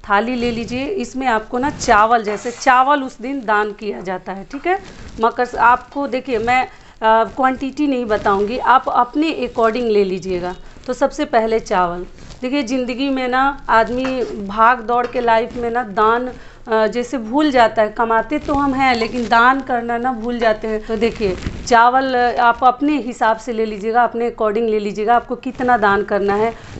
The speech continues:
क्योंकि दान तो हम करते ही हैं,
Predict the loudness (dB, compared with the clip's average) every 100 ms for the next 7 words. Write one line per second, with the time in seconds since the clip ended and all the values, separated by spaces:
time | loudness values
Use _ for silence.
0 | -6 -4 -4 -2 -2 -2 -4 -6 -6 2
1 | 4 4 2 0 2 4 4 2 0 0
2 | -2 -4 -10 0 0 2 0 2 2 0